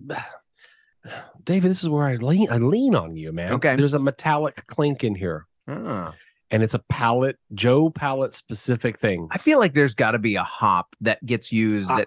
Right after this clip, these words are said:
Speaker 2: just
Speaker 1: I
Speaker 2: has
Speaker 1: think that you're right. I need to do some research on this. If you are listening
Speaker 2: You've said this before.
Speaker 1: and you know the,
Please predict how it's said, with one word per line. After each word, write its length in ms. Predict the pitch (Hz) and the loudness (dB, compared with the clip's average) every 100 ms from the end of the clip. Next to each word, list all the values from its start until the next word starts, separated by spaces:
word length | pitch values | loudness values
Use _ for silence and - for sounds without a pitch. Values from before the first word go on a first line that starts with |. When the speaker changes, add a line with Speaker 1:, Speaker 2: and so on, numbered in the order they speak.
| 131 | -2
Speaker 2:
just 180 | 123 131 | -2 0
Speaker 1:
I 140 | 143 | 2
Speaker 2:
has 200 | 160 131 | 2 2
Speaker 1:
think 160 | 160 151 | 0 0
that 120 | 147 | 0
you're 160 | 131 113 | 0 2
right. 420 | 117 135 208 196 123 | 2 0 -2 -4 -2
I 60 | |
need 160 | 127 120 | 0 0
to 60 | 117 | 0
do 100 | 113 | -2
some 240 | 110 101 | -2 0
research 460 | 120 175 202 196 202 | 0 2 0 0 0
on 180 | 196 | 0
this. 360 | 202 202 202 - | 0 0 -2 -2
If 180 | 120 120 | -4 0
you 400 | 127 139 135 123 | 2 4 2 0
are 140 | 107 | 0
listening 760 | 120 175 190 185 180 180 180 165 _ | 0 0 0 0 2 0 0 -2 _
Speaker 2:
You've 180 | 143 143 | -4 -2
said 240 | - 233 214 | 0 0 0
this 160 | 233 | -2
before. 540 | 165 165 - 107 - - | 0 -2 -2 -6 -8 -12
Speaker 1:
and 320 | - 123 123 120 | -8 -2 2 4
you 120 | 120 | 6
know 600 | 123 127 139 160 165 156 | 6 8 6 6 4 2
the, 340 | 131 123 113 | 0 -2 -2